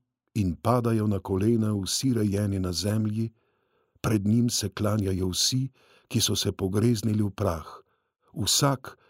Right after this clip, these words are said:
ki ni mogel ohraniti svoje duše pri življenju. Zarod mu bo služil,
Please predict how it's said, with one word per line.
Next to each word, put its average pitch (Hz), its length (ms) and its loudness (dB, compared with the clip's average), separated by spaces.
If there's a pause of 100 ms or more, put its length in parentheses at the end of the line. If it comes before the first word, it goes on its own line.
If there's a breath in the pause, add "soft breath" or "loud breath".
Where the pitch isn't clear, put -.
(160 soft breath)
ki 113 140 2
ni 107 160 6
mogel 120 500 4
ohraniti 104 600 0
svoje 98 440 0
duše 113 320 -4
pri 110 180 -2
življenju. 85 580 -4 (1800)
Zarod 127 540 2
mu 110 120 2
bo 101 140 -2
služil, 85 580 -2